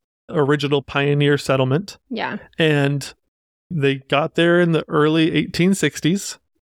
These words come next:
Speaker 1: as a result of Brigham Young telling them, "Please go settle this place." And they all tried their hand at cotton farming, was kind of what they were asked to do.
Speaker 2: Mm-hmm.
Speaker 1: And then in eighteen seventy-two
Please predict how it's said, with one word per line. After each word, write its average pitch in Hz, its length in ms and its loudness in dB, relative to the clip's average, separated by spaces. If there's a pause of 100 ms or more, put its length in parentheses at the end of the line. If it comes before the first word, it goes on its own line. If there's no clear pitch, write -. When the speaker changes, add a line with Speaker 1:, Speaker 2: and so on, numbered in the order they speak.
(260)
Speaker 1:
as 139 300 0
a 135 180 4
result 135 440 0
of 135 100 0
Brigham 143 320 0
Young 139 220 0
telling 135 320 2
them, 135 200 0 (200)
"Please 175 200 2
go 156 120 0
settle 143 260 0
this 139 140 -2
place." 139 360 0
And 139 80 -4
they 143 100 2
all 135 200 2
tried 139 260 0
their 139 140 0
hand 135 240 -2
at 135 100 -4
cotton - 360 -4
farming, 156 520 -4
was - 140 -2
kind 139 220 0
of 135 80 0
what 139 100 -2
they 135 120 0
were 131 180 2
asked 127 320 -2
to 139 80 -4
do. 165 280 2
Speaker 2:
Mm-hmm. 196 480 -8 (140)
Speaker 1:
And 143 200 0
then 180 460 2 (280)
in 160 120 -2
eighteen 160 460 0
seventy-two 156 800 2